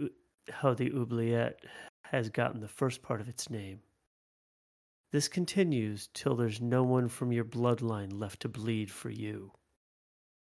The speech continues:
After the slow process of torture of the, that is this breaks you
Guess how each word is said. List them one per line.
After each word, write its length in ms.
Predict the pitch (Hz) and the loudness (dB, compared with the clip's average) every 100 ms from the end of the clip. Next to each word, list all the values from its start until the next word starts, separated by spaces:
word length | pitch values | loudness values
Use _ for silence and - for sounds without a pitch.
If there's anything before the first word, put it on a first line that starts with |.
| _ _ - | _ _ -2
After 280 | 113 - 127 | -2 2 2
the 120 | 123 | 2
slow 260 | - 139 | 4 4
process 560 | 135 143 135 139 151 - | 6 6 6 4 0 2
of 160 | 147 - | -2 2
torture 460 | 151 127 - 127 | 2 2 0 -2
of 160 | 123 113 | -2 0
the, 200 | 127 - - _ _ | 0 0 -6 _ _
that 200 | 139 120 | 0 4
is 220 | 127 117 107 | 4 4 8
this 400 | 143 120 - - - _ _ _ _ _ _ - | 8 8 2 -6 -14 _ _ _ _ _ _ 6
breaks 460 | 131 165 - - | 8 8 4 -4
you 260 | 117 92 | -4 -4